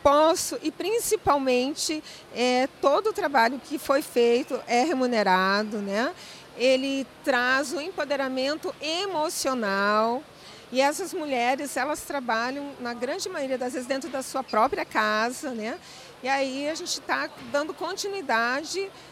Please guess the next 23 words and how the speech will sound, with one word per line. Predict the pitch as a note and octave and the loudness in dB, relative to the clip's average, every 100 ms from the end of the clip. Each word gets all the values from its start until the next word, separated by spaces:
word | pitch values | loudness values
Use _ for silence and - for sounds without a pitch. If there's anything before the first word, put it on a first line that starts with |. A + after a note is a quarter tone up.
| - | -8
nesse | A#3+ D#4 G4+ | -2 -2 -2
empoderamento, | F#4 D4 C#4+ C#4 C4+ C4+ E4+ F4 - - | -4 -2 -2 -2 0 -2 -2 -8 -16 -10
primeiro | E4+ E4+ E4+ A4+ | -4 0 2 2
emocional, | G#4+ A4 G4+ C#4 B3+ C4+ F4+ - - - | 0 -2 -2 0 0 -2 -4 -10 -20 -14
segundo | - C#4+ D4+ G#4+ | -4 -2 0 0
financeiro | - F#4 E4+ F4 - C4+ D4 D#4 F4 E4+ - - | -2 -2 -4 -6 -6 -2 0 0 -4 -8 -16 -12
e | C#4 | -10
principalmente | E4+ F4 A4 - D#4 D4+ C#4 E4 C4+ | -6 -4 -4 0 0 0 -4 -4 -8
criando | - C#4 C#4+ D4+ | -2 0 0 -2
um | D#4 | -2
movimento, | C#4+ E4 E4+ F#4 E4 B3+ C4 C#4+ F4 - B3+ | 2 0 0 -2 0 2 2 0 -4 -6 -4
né? | A#3+ C4+ G#4 - - - - - | -2 -2 -4 -10 -20 -20 -18 -8
E | B3 C4+ C#4 | -4 0 4
aí, | C4 D#4 | 4 2
por | C#4 | 0
exemplo, | D4+ D#4 C4+ D4+ | 0 0 -2 -2
a | |
TEIA, | - C4+ C#4 C#4 C#4+ C4+ | 4 6 6 4 2 0
que | C4 | 0
é | |
um | C4 | -2
programa | - C#4 B3 C4+ C4 | 0 0 2 0 -2
que | B3+ D4+ A#3+ A#3 A3 | -4 -4 -4 -2 -4